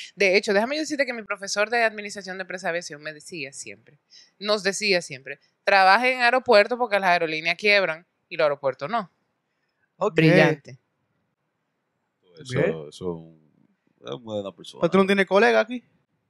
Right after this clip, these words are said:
Speaker 1: Yo debo de tener. No, tú sabes que ahora, tú sabes que
Speaker 3: <laughs> No
Speaker 1: ahora
Speaker 3: los
Speaker 1: sí.
Speaker 3: conozco.
Speaker 1: <laughs> No los conozco.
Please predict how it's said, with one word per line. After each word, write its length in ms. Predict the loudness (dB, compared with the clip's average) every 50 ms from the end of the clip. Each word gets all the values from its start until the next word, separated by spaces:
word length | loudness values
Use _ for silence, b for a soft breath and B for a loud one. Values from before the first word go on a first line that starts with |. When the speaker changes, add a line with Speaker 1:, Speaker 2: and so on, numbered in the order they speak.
| _ _ _ _ _ _ _ _ _ _ _ _ _ _ _ _ _
Speaker 1:
Yo 160 | 4 6 8
debo 200 | 8 8 8 8 6
de 80 | 6 6
tener. 360 | 6 4 4 4 -4 -8 -2
No, 120 | 4 4 4 4 2
tú 280 | -4 -8 0 2 2 2
sabes 240 | 6 4 6 6 6
que 100 | 6 8
ahora, 480 | 8 8 8 8 8 8 8 6 4 2
tú 140 | 0 0 4
sabes 220 | 6 6 6 6
que 100 | 8 8
Speaker 3:
<laughs> 0 |
No 60 | 10
Speaker 1:
ahora 180 | 12 12 12 12
Speaker 3:
los 100 | 10 10
Speaker 1:
sí. 80 | 10
Speaker 3:
conozco. 400 | 10 10 10 10 8 8 6 8 8 8 8 8 8 6 8 6
Speaker 1:
<laughs> 340 | 4 4 6 4 4 4 6
No 140 | 8 8 8
los 160 | 8 6 6
conozco. 440 | 8 6 8 8 6 4 4 2 0